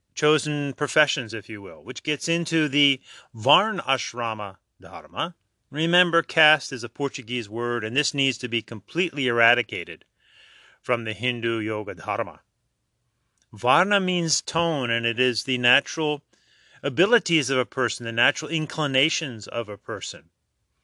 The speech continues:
And all societies have basically these four Varnas.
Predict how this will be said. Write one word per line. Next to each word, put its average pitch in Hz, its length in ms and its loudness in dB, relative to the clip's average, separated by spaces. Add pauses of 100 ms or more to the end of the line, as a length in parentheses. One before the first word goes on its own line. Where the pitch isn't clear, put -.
(140)
And 117 120 0
all 117 140 6
societies 160 960 2 (440)
have 160 260 2
basically 170 580 0
these 147 280 -2
four 143 600 -2
Varnas. 113 800 -4